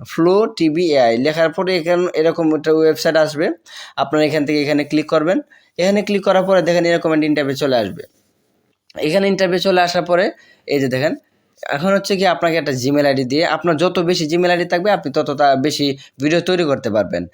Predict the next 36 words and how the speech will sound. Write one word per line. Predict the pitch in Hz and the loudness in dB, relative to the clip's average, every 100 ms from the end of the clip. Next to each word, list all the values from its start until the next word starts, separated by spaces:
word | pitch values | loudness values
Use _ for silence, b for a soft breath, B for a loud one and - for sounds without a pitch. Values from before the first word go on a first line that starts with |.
| B B - | B B -2
একটা | 151 175 | 0 0
Gmail-এর | 165 180 170 170 | 0 2 2 2
মাধ্যমে | 160 160 170 254 - - 139 | 2 2 0 -2 -4 -6 0
দেখা | 147 | 0
যাচ্ছে | 139 147 139 | 0 0 0
আপনি | 143 190 139 | 0 -2 -2
একদিনে, | 135 131 156 339 | -2 0 0 -2
আহ, | - - - 120 120 120 120 | -6 -18 -2 2 4 2 2
তিনটা | 175 156 | 0 2
ভিডিও | 143 147 147 | 0 -2 0
তৈরি | 156 135 | 0 0
করতে | 117 117 | -2 -2
পারবেন। | 98 85 95 87 b b _ | -2 -2 -6 -8 b b _
তো | 147 147 143 | 2 4 4
আর | 147 147 | 4 2
আপনি | 143 170 | 0 0
যদি | 196 170 | 0 2
আনলিমিটেড | 147 151 175 180 185 | 2 2 0 0 0
ভিডিও | 202 196 | -2 0
তৈরি | 196 | -2
করতে | 190 180 185 | 0 -2 -2
চান | 220 220 | -2 0
তাহলে | 160 143 143 | 2 2 2
অবশ্যই | 143 165 151 | 0 0 2
অনেকে | 147 143 | 2 0
দেখবেন | 143 135 143 | -2 -2 -2
যে | 147 147 | 0 0
YouTube-এ | 139 143 143 | -2 -2 -2
দেখবেন | 135 127 135 127 | -2 -2 -2 -2
যে | 131 | -2
Facebook-এ | 143 131 131 135 123 | -2 -4 -4 0 2
ওরা | 127 135 127 165 | 4 2 0 0
সাবস্ক্রিপশন | 160 - 156 175 170 | -2 -2 -4 -2 0
দিয়ে | 185 | -2
থাকে, | 196 220 | 0 -2
আপনি | 202 156 | 0 0